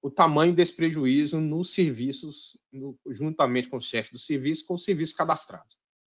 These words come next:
É, primeiro, pra gente fazer um mapa da, do tanto que isso foi prejudicial ou não.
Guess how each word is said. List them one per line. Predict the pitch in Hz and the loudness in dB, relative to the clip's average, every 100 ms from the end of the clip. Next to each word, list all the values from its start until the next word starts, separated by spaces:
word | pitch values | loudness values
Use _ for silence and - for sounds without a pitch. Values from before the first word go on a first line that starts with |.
| _ _ _ _ _ | _ _ _ _ _
É, | 123 131 | 4 4
primeiro, | - 233 196 208 233 | 6 6 10 10 8
pra | 233 214 | 2 0
gente | 226 220 | 0 -4
fazer | - 220 139 135 151 | 0 0 0 -2 0
um | 185 233 214 | 0 -2 0
mapa | 143 147 - 208 | 6 6 4 0
da, | 208 202 214 214 226 - _ _ _ _ | 2 2 2 0 -6 -16 _ _ _ _
do | 151 151 | -18 -16
tanto | - 165 175 | 2 4 4
que | - 175 | 0 -2
isso | 160 185 | -2 -4
foi | - 147 | -2 -2
prejudicial | 143 135 135 135 123 - 120 139 147 175 | -2 -8 -8 -10 -10 0 2 4 2 -2
ou | 170 | -2
não. | 131 101 87 | -2 -4 -8